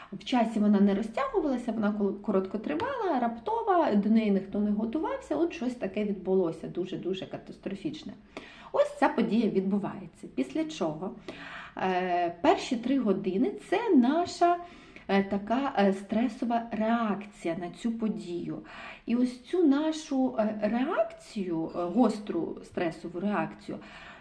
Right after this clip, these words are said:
не може розум наш контролювати, наша свідомість не може контролювати.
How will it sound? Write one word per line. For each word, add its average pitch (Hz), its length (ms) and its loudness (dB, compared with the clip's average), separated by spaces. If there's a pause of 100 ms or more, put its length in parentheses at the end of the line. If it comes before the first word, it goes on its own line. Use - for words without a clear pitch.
не 262 120 12
може 330 480 6
розум 190 420 2
наш 175 180 -4
контролювати, 170 760 -6
наша 170 280 -6
свідомість 190 560 -2
не 226 60 4
може 208 240 4
контролювати. 160 720 -8